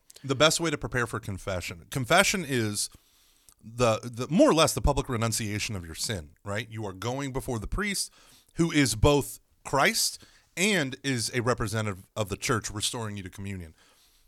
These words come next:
But if you think about it, what drives me to the confessional? Besides the car, or the several cars that we've driven in order to get here. Um, what drives me to the confessional is my interior sorrow over my sins,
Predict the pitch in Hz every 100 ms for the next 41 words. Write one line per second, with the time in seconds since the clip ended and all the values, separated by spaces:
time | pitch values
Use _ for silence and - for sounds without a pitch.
0 | _ _ - 143 160 151 180 220 190 107
1 | 107 107 _ _ _ 110 196 208 110 120
2 | 123 127 110 98 117 107 87 - 98 -
3 | 90 98 87 - 82 _ _ _ _ _
4 | _ _ _ _ - - 113 110 123 113
5 | - 107 - 101 82 - _ _ _ 113
6 | 117 113 175 143 113 - 101 92 120 101
7 | 107 90 117 110 104 110 104 101 101 110
8 | 107 95 90 - - - 120 123 113 117
9 | 139 147 143 185 185 190 160 131 131 113
10 | 120 110 113 107 117 107 117 113 120 131
11 | 117 - 151 147 135 120 - - 123 107
12 | 104 98 98 95 90 90 - 87 78 -
13 | -